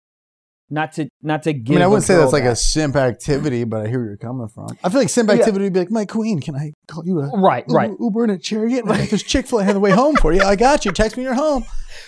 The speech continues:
Speaker 2: I think that's kinda just like, uh, "Oh, yeah, no, I got you."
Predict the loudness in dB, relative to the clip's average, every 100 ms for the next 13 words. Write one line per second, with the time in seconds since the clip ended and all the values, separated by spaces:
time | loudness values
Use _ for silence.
0 | -20 -2 2 2 2 2 0 0 -2 0
1 | 0 0 0 0 0 -2 -4 -4 -4 -6
2 | -10 -12 -12 -12 -16 -16 -12 -12 -12 -12
3 | -12 -12